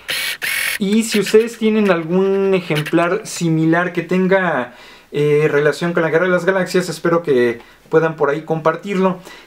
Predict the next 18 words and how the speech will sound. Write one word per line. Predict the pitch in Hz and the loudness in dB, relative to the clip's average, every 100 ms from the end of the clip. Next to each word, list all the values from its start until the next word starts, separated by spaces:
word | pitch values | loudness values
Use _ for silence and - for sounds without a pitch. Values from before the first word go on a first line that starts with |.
| - | -4
Ya | 190 | -2
nada | 330 359 | 0 2
más | 233 233 | 0 0
para | 247 214 | -2 0
finalizar, | 175 143 131 139 160 170 - | -2 -2 -2 -2 0 0 -2
ahorita | 165 170 180 190 | -4 -2 -2 -2
que, | 180 156 - - | -2 -6 -6 -8
que | 165 | -6
me | 156 | -4
acuerdo | 156 165 180 180 | -4 -2 0 2
y | 185 | 0
que | 170 | 0
las | 147 151 | -4 -2
tengo | 180 180 | 0 0
aquí | 185 | 0
a | 185 | 0
la | 170 | 0
mano, | 143 143 175 247 | -2 -4 -6 -8